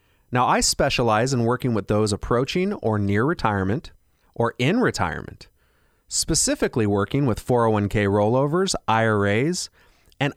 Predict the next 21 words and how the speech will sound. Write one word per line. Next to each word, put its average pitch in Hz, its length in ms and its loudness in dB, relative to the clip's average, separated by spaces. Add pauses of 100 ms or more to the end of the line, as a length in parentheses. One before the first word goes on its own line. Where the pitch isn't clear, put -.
other 202 260 2
accounts 110 480 -2
that - 140 -2
need 135 240 0
to 147 60 -2
be 135 120 0
protected - 760 -4
from 110 260 -2
risk - 640 -2 (320)
of 101 160 -4
market 110 420 0
downturn 147 680 0 (140)
or 127 180 0
taxation. - 800 -2 (600)
Can 147 140 0
I 185 120 2
help 202 260 0
you 117 280 2
protect 131 440 -2
your 104 200 2
money? 190 320 0